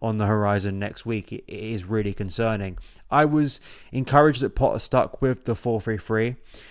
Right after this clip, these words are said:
Um, y-, we're seeing with Chelsea's recruitment in the January window, and it seems like that's the direction Chelsea are going in. I, you know, this performance and result doesn't change my feeling that that is the right direction for Chelsea to go in. I, I like the idea of having those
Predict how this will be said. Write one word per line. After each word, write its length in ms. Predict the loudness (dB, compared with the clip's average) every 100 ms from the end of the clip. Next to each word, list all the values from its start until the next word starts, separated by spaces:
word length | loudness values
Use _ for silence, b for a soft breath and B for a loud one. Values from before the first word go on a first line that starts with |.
| B -2
Um, 540 | 2 2 0 -2 -6 -10
y-, 280 | -14 -12 -10
we're 180 | -4 -4
seeing 320 | 2 2 2
with 140 | -2 0
Chelsea's 400 | 0 0 -4 -8
recruitment 500 | -6 -6 -4 -4 -4
in 140 | -4
the 80 | -2
January 320 | 0 0 0
window, 500 | 0 0 0 2 0
and 140 | -2
it 160 | -6 -10
seems 420 | -10 -6 -4 -2
like 160 | -2 -2
that's 240 | -4 -6
the 140 | -10 -6
direction 420 | -4 -4 -6 -8
Chelsea 340 | -4 -4 -2
are 60 | -4
going 320 | -2 -2 -2
in. 160 | -4 -6
I, 220 | -8 -8 B B B
you 80 | -4
know, 80 | 0
this 260 | 0 -2 -6 -14 -14 -8
performance 440 | -6 -2 -2 -4
and 80 | -6
result 260 | 0 0 0
doesn't 220 | -4 -2
change 240 | -4 -2
my 120 | -4
feeling 320 | -2 -2 -2 -2
that 160 | -2
that 200 | 0 0
is 220 | 0 -4
the 100 | -4
right 340 | 0 4 2 2
direction 440 | 0 0 0 -2
for 80 | -2
Chelsea 320 | 0 0 -2
to 120 | -8
go 220 | -2 0 0
in. 140 | 0
I, 220 | -4 -2
I 20 |
like 320 | 0 2 0 -4
the 100 | -2
idea 380 | -2 -2 -4
of 80 | -2
having 260 | -4 -4 -2
those 240 | -2 -4